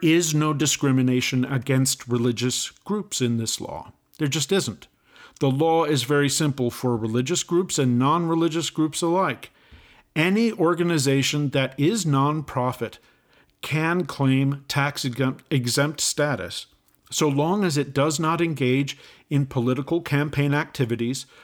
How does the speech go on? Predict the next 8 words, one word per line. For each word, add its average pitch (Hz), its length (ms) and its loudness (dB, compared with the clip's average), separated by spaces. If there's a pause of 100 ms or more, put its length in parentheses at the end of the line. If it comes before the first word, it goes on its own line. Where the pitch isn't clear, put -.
for 170 240 0
any 139 240 2
candidate 113 680 -8 (320)
or 127 140 0
political 131 480 -2
party. 208 400 -4 (800)
A 147 140 2
church - 680 0